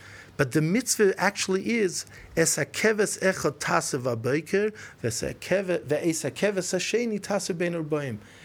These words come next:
Twice a day we should be kovesh es kasei. Twice a day we should give up our anger,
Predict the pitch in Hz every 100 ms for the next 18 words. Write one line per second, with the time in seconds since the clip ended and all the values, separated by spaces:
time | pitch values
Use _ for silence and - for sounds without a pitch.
0 | - - - - 196 220 247 233 214 170
1 | 185 202 170 151 156 - 147 143 - -
2 | 185 185 160 147 - 127 - 143 139 -
3 | 117 - 175 202 - 165 180 151 139 -
4 | - 151 - 131 113 190 175 - 143 135
5 | - 180 180 156 139